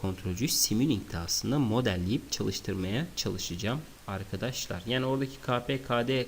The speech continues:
K I değerlerini seçerek ben bu sistemi belli bir nonlinearitede sürmeye çalışacağım. Sonra da bunun Jacobian formunu çıkaracağız. Jacobian formunu çıkardıktan sonra da bu sefer Jacobian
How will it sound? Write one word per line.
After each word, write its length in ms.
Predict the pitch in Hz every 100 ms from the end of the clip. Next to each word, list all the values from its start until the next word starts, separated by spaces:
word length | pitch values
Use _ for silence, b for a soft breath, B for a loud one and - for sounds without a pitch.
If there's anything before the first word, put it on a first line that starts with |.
| -
K 220 | 110 113
I 60 | 143
değerlerini 440 | 143 135 131 131
seçerek 500 | 127 117 - 180 113
ben 180 | 117 135
bu 60 | 131
sistemi 440 | - - 127 147
belli 260 | 110 117 135
bir 160 | 110
nonlinearitede 680 | 110 110 113 127 156 165 120
sürmeye 460 | 123 - 107 104 104
çalışacağım. 520 | - 90 90 - 67 - B B B B B
Sonra 280 | - 175 214
da 120 | 139
bunun 140 | 151 160
Jacobian 600 | 113 98 160 214 202 220
formunu 420 | - 214 214 214
çıkaracağız. 460 | 214 214 208 220 131
Jacobian 480 | 123 220 214 139
formunu 360 | 104 117 101 95
çıkardıktan 640 | - - 196 110 - 95
sonra 300 | - - 104
da 80 | 170
bu 40 | 185
sefer 200 | 170 185
Jacobian 500 | 123 - 196 165